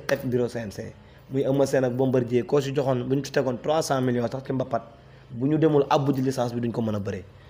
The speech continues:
Kon daal combat bi yëpp ay wax la woon, taxaw na, taxawul, signature yëpp, waaye régulari-, buñ ko xasee régulariser mooy li wóor.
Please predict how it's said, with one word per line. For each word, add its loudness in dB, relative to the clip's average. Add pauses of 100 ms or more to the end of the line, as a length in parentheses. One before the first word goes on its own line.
(260)
Kon 4
daal 6 (380)
combat 6
bi 0
yëpp 8
ay 2
wax 0
la 2
woon, 2
taxaw 0
na, -4
taxawul, 2
signature -4
yëpp, 0
waaye 0
régulari-, 4
buñ -2
ko -2
xasee 4
régulariser 4
mooy -2
li 0
wóor. -2